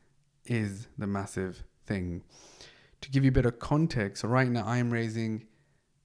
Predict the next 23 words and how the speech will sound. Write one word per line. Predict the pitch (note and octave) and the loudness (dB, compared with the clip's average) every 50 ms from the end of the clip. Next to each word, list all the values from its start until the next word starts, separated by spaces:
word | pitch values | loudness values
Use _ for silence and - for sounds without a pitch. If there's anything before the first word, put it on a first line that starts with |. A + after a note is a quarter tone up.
| _ _ _ - | _ _ _ -12
a | |
Series | - - - B2+ B2 B2 A#2+ A#2 A2 | -10 -6 -2 2 4 4 4 4 2
B | G#2 A2 A2+ A2 G#2+ G#2 | 2 0 0 2 0 -2
for | - - - G#2 | -4 -6 -6 -4
Genflow. | G2+ A#2+ B2 B2 B2+ B2 - B2+ B2 A#2+ A#2+ A#2 - - - | 0 2 4 4 4 4 4 4 4 6 4 4 0 0 2
I | C#3+ D3+ | 4 4
am | D3+ C#3+ | 4 4
looking | C3 B2 B2 - A#2 A2 | 4 2 0 -2 -4 -4
for | - A2 | -4 -6
people | G2 - A#2+ G#2+ - - G#2 G2+ G2+ G2+ G2 - - _ _ - | -4 -4 -4 4 6 6 6 6 4 -2 -4 -6 -12 _ _ -6
that | - G#2+ G#2+ | -2 -2 -2
are | - | 0
interested | A2 A2+ A2 - G#2+ G#2 - - F#2 G#2 | 0 -2 -2 -2 -4 -4 -4 -6 -6 -4
in | G2+ G2+ G2 F#2+ F#2+ F#2 - _ _ _ _ _ _ _ _ | -4 -4 -4 -4 -6 -8 -10 _ _ _ _ _ _ _ _
software, | - - - C3+ B2+ B2+ - - C3 C3 B2 B2 B2 B2 B2 - - - - _ _ _ _ _ | -6 0 2 4 4 4 2 2 4 4 4 4 4 2 0 -4 -12 -20 -20 _ _ _ _ _
platforms, | - - A2+ - - - - G#2+ G#2 G2+ G2+ G2 G2+ G2 G2 G#2 - - - _ _ _ _ _ _ _ _ _ _ _ _ _ _ _ _ - | 4 4 4 4 0 -4 -6 -4 -2 -2 -2 -2 -2 -2 -4 -6 -8 -12 -16 _ _ _ _ _ _ _ _ _ _ _ _ _ _ _ _ -6
um, | - A2+ A2 G#2+ G#2 G2+ G2 F#2+ F#2 F#2 F2+ F2 F2 E2+ E2+ F#2 G2 - - - - - _ _ _ _ _ _ _ _ _ - - - - _ - | -2 0 2 2 2 2 0 0 0 -2 -4 -4 -6 -8 -10 -8 -8 -8 -8 -10 -12 -16 _ _ _ _ _ _ _ _ _ -16 -16 -16 -10 _ 2
and | A#2 A#2 A2+ A2 | 4 4 6 6
that | A2 G#2+ | 6 6
like | G#2+ G#2 G#2 G2+ - | 4 4 2 2 -2
the | G2+ | -4
creator | - - G#2 F#2+ - F#2+ | -2 -2 -2 0 0 -2
economy, | F#2+ F#2 G2 F#2+ A2 G2+ - - - - | -4 -2 -4 -4 -6 -6 -10 -12 -14 -16